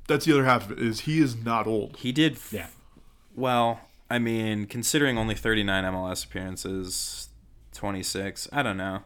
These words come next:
Speaker 1: He's one of the players that had a lot of experience in U S L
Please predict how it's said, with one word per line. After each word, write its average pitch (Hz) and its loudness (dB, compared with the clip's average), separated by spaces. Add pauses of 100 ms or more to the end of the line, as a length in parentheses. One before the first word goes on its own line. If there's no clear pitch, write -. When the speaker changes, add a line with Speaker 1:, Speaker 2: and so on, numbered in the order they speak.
(840)
Speaker 1:
He's 131 -4
one 170 4
of 180 4
the 170 4
players 160 4
that 143 2
had 131 0
a 127 2
lot 123 4
of 120 0
experience 117 -4
in 117 -4
U 120 -2
S 123 -4
L 107 -4